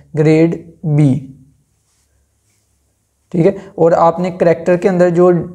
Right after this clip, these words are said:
एक character लिखना होता है ना, उसको direct नहीं लिख देना, इसके ऊपर single कोट लाजमी आपने लिखना है। Character type का जो variable होता है उसमें जब value आप insert कर रहे होते हैं उसका single कोट लाजमी देते हैं।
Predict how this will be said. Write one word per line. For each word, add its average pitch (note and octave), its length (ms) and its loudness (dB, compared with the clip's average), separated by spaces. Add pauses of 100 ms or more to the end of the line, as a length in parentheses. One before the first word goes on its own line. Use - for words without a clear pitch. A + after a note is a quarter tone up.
एक E3+ 200 2
character F3 360 0
लिखना F#3 300 0
होता F#3+ 200 0
है D#3 60 -2
ना, F3 140 0
उसको D#3+ 340 0
direct E3 480 0
नहीं F#3+ 200 0
लिख D3+ 140 0
देना, C#3+ 300 -2 (440)
इसके - 340 2
ऊपर F3 300 2
single F3+ 520 0
कोट E3+ 360 0
लाजमी D3 500 2
आपने D3 320 -2
लिखना C3 320 -6
है। C3+ 160 -14 (720)
Character E3 340 0
type F3+ 260 2
का F3+ 80 0
जो F3+ 120 0
variable F3 420 2
होता F#3 220 2
है F3 60 6
उसमें F#3 200 -4
जब F3+ 180 0
value D#3+ 360 2
आप F3 180 0
insert F3 400 -2
कर F3+ 160 2
रहे E3+ 100 2
होते F3 200 -2
हैं F3 60 -2
उसका F3+ 200 -2
single D#3+ 320 0
कोट E3 260 0
लाजमी D3 400 0
देते C3+ 280 -4
हैं। C#3 180 -8